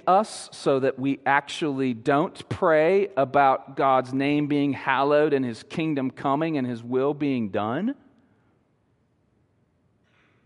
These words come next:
We could subordinate the spiritual, and perhaps we, we sometimes do because there are so many other things to pray about physically.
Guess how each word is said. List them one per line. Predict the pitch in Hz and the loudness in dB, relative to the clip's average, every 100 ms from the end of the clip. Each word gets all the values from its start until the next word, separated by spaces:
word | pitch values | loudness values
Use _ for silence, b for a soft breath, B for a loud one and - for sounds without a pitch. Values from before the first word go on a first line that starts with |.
| _ _ _ _ _ _ _ | _ _ _ _ _ _ _
We | - 135 | -4 -4
could | 131 120 | -2 -4
subordinate | - - 127 107 131 139 160 175 190 196 | -4 -4 -4 -2 2 2 2 0 -2 -2
the | |
spiritual, | 208 - - 185 202 214 240 285 269 - | -6 -6 -2 2 2 0 -2 -2 -4 -10
and | - - | -12 -8
perhaps | 127 - 143 165 - | -10 -2 -2 -2 -6
we, | 165 170 160 b b b _ | -6 -4 -6 b b b _
we | 151 | -4
sometimes | 160 - 175 170 180 160 143 - 123 | -2 0 0 0 -2 0 -2 -6 -4
do | 139 151 185 226 | 0 2 0 -2
because | 156 135 160 165 180 B B | -6 -2 2 2 0 B B
there | - 156 - - _ _ - | 0 0 -2 -10 _ _ 2
are | 151 | 2
so | 170 - | 2 0
many | 180 185 170 | 0 0 -2
other | 180 | -2
things | 175 180 180 | -4 -6 -6
to | - | -10
pray | - 180 170 | -6 -4 -2
about | 165 170 - | -2 -4 -4
physically. | 165 170 - 185 190 | -12 -14 -14 -14 -14